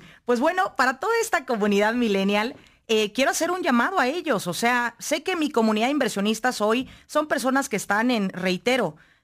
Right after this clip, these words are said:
casa de bolsa, fondos de inversión, acciones, cetes.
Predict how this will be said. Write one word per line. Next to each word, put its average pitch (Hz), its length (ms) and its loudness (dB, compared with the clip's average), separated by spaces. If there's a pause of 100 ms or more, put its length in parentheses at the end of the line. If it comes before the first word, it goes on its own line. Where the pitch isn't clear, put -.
casa 247 260 0
de 247 80 2
bolsa, 220 300 0
fondos 220 320 -2
de 196 60 -4
inversión, 208 460 -2
acciones, 220 480 0
cetes. 214 480 -2